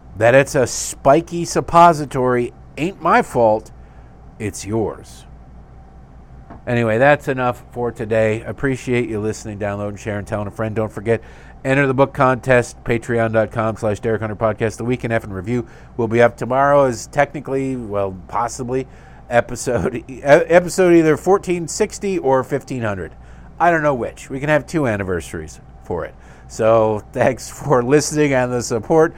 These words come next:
Spread the word. Uh, and if you wanna enter the book contest more often, um, as many times as you want,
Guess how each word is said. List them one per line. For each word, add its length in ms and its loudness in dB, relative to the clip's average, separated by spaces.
Spread 560 4
the 100 0
word. 520 6
Uh, 400 8
and 220 4
if 100 2
you 120 2
wanna 240 6
enter 360 4
the 120 4
book 240 2
contest 640 2
more 280 2
often, 640 0
um, 420 -10
as 140 -12
many 240 -2
times 320 -4
as 140 -4
you 80 -8
want, 240 -6